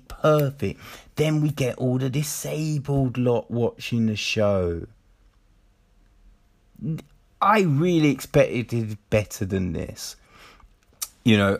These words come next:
after Matt Ga-, like, like, Gatiss, he's who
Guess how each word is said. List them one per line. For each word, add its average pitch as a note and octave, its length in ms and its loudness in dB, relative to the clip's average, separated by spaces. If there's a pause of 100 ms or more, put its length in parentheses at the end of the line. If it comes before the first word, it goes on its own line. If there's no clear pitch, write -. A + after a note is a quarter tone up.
after D3 580 4
Matt D3+ 380 -2
Ga-, G#2 180 -4
like, - 240 -8
like, - 380 -6
Gatiss, D3+ 680 0 (1120)
he's F#3 340 4
who A#2 600 4